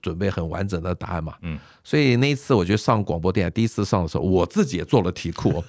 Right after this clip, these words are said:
Speaker 1: <laughs> 有问有答哦，
Speaker 2: 嗯。
Speaker 1: 还写了四张A four纸哦。
Speaker 2: 哇哦。
Speaker 1: 结果呢，那个主持人当一开始用他的访纲啦，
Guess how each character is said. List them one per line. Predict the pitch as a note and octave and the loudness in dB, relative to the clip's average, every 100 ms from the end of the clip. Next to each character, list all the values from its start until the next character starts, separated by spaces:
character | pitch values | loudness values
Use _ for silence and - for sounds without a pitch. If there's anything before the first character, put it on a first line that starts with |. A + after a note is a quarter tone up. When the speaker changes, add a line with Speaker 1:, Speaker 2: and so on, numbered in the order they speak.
| - - D#3 - | -4 -2 -4 -2
Speaker 1:
<laughs> | C3 | -2
有 | - C3+ | 4 6
问 | C#3 G#3 | 8 8
有 | E3 A2+ | 8 6
答 | G#2 G2+ F#2+ | 4 2 2
哦， | A#2+ A#2+ | 2 2
Speaker 2:
嗯。 | F#2+ | 2
Speaker 1:
还 | A#2+ - | 0 0
写 | - B2 | -4 0
了 | A#2 | 2
四 | B2+ - F3 | 0 0 2
张 | B2+ B2 | 4 6
A | C3 | 4
four | B2+ C3 | 6 4
纸 | G2+ E2 | 2 -4
哦。 | E2+ G2 | -6 -4
Speaker 2:
哇 | D#2+ D2+ | -4 -2
哦。 | B1+ - _ _ _ _ - | -6 -12 _ _ _ _ 2
Speaker 1:
结 | F3+ | 4
果 | F#3+ D3+ | 6 4
呢， | C#3+ D3+ D#3+ D#3 _ _ _ _ _ _ _ _ _ _ | 4 4 2 -2 _ _ _ _ _ _ _ _ _ _
那 | D3+ | 0
个 | D3 C3+ | 4 4
主 | A#2 A#2 | 4 4
持 | C3 | 6
人 | D#3 C#3 - _ | 4 2 -8 _
当 | D3 D3 | 2 2
一 | D3 | 2
开 | E3+ E3 | 0 0
始 | A#2+ | 2
用 | C#3 | 2
他 | B2+ C3+ | 4 4
的 | B2 | 4
访 | - D#2+ | 2 -2
纲 | G#2 G2 | 0 0
啦， | F#2+ | 0